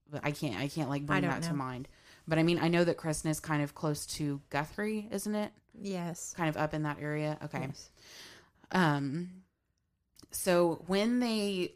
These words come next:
Speaker 1: looked in her car and they found her body and everything, they didn't find any documents.
Speaker 2: No.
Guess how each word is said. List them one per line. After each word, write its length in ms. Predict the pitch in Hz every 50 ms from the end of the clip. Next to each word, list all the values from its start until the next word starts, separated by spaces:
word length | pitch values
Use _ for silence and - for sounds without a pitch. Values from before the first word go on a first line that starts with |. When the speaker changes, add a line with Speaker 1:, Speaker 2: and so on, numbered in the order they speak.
| _ -
Speaker 1:
looked 400 | 151 151 151 156 160 165 - -
in 80 | 202 196
her 160 | 196 214 208
car 600 | - - 220 226 208 185 170 165 160 156 156 - -
and 520 | 151 151 151 151 151 147 147 147 151 147
they 120 | 151 151
found 320 | 151 - 165 170 170 165 170
her 120 | 160 175
body 300 | 165 175 180 185 180 175
and 80 | 165 160
everything, 640 | 151 151 156 156 151 160 156 151 151 151 147 147 - -
they 100 | 156 165
didn't 180 | 202 214 202
find 200 | 190 175 170 170
any 80 | 156 143
documents. 640 | - - - - - - - - - - - - - _ _ _ _ _ _ _ _ _ _ _ _ _ _ _ _ _ _ _ _ _ _ _ _ _ _ _ _ _ _ _ _ _ _ _ 190
Speaker 2:
No. 220 | 175 165 160 170